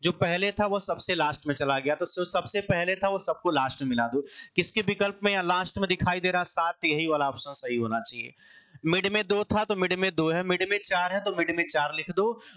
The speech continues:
अंतिम वाले को पहले लेकर आ जाओ, फ़ाइव फ़ोर सेवन, फ़ाइव फ़ोर सेवन, सी वाला option क्या होने वाला है भाई? सही होने वाला।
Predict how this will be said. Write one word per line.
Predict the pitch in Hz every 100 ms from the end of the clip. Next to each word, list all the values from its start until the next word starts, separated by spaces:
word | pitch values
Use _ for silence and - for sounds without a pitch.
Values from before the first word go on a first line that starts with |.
| -
अंतिम | 170 170 208
वाले | 202 185 190
को | 185
पहले | 175 160 180
लेकर | 180 180 175
आ |
जाओ, | 170 185 196
फ़ाइव | 175 160 160
फ़ोर | 151 147
सेवन, | - 160 190
फ़ाइव | 185 156 147 143
फ़ोर | 143
सेवन, | - 156 180
सी | 180 - 170
वाला | 156 143
option | 127 - 143
क्या | 135 135
होने | 131 131
वाला | 131 131
है | 135
भाई? | 139
सही | 139 123 120
होने | 110 101
वाला। | 101 104